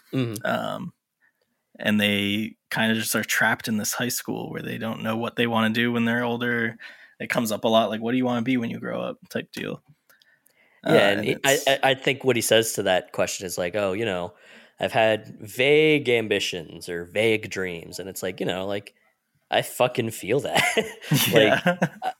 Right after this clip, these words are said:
Speaker 1: l-, like, again, like, as outrageous as these kids are and, like, the ways that they fight and the <laughs> violence that they perpetrate, like, you know, like, they're, like,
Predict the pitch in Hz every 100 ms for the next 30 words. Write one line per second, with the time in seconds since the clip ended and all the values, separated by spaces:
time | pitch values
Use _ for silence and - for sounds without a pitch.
0 | _ - 196 - 156 139 143 139 160 117
1 | 101 95 104 113 110 107 - - 107 90
2 | 107 113 113 107 107 101 104 98 - 107
3 | 90 110 117 87 90 87 85 85 98 95
4 | 95 95 95 87 87 87 87 - 95 98
5 | 104 104 - 87 80 85 - _ _ _
6 | - 117 120 113 143 - 226 190 - 247
7 | - - - - - - 135 135 131 131
8 | 151 131 139 - 139 139 147 - - 113
9 | 95 95 - - _ _ _ _ - 139
10 | 98 98 101 139 151 92